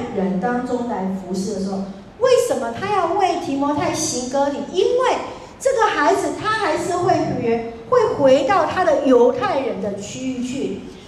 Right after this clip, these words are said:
所以为什么要为他行割礼，也是为了让他之后在犹太人的社群当中是可以得到接纳的。所以他来提醒在牧会当中的提摩太，不要小看从上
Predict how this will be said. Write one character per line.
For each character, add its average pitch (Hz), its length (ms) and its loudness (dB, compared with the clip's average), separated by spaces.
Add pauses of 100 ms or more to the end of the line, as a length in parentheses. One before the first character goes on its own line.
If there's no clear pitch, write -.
(140)
所 480 160 0
以 - 20 4
为 466 240 4
什 - 80 0
么 254 120 -2
要 349 220 4
为 349 280 2
他 311 220 0
行 247 340 -6
割 262 200 -2
礼， 240 220 -4
也 233 220 2
是 302 240 -4 (120)
为 359 180 4
了 220 160 0
让 277 240 0
他 269 160 -2
之 262 220 -4
后 254 140 0
在 220 300 -4
犹 202 160 -2
太 240 280 -2
人 190 220 -4
的 180 180 -8 (260)
社 302 420 2
群 185 300 -8
当 214 260 -4
中 208 220 -6
是 214 180 -8
可 202 140 -6
以 190 200 -6
得 165 140 -8
到 185 220 -6
接 180 340 -8
纳 165 140 -12 (100)
的。 - 140 -12 (580)
所 453 140 -4
以 453 120 0
他 403 100 -4
来 359 160 2
提 311 220 -2
醒 - 280 -4
在 302 160 0
牧 302 240 -2
会 302 180 0
当 247 240 -6
中 240 160 -4
的 202 240 -4
提 190 200 -10
摩 196 220 -4
太， - 460 -6
不 202 140 -8
要 254 240 -4
小 240 240 -10 (200)
看 196 200 -10 (500)
从 180 340 -4
上 277 320 -6